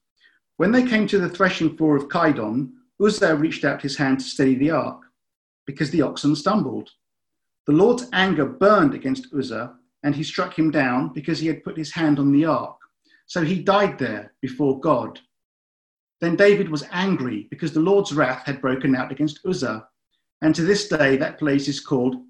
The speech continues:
Perez Uzzah, which means outbreak against Uzzah. David was afraid of God that day and asked,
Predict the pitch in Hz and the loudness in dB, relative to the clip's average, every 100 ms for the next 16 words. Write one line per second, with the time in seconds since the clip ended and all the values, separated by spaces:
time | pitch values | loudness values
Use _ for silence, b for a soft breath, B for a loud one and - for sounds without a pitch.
0 | _ 156 139 127 127 - 165 160 123 107 | _ 2 4 2 -2 -6 -2 0 0 -10
1 | - _ _ _ _ _ 139 - 131 123 | -14 _ _ _ _ _ -14 -2 0 0
2 | - 147 - 120 - 135 - 139 - 131 | -4 -8 -8 -10 -10 -14 -12 -12 -8 -8
3 | - - _ _ _ _ _ _ _ _ | -8 -16 _ _ _ _ _ _ _ _
4 | _ _ _ _ - 220 233 196 160 175 | _ _ _ _ 2 6 6 4 2 -4
5 | 170 - 208 202 202 170 - 185 - 147 | -6 -2 2 2 2 -4 0 0 0 -2
6 | 127 - 120 117 135 143 143 139 139 - | -6 -4 -8 -6 -4 -2 -2 -4 -6 -16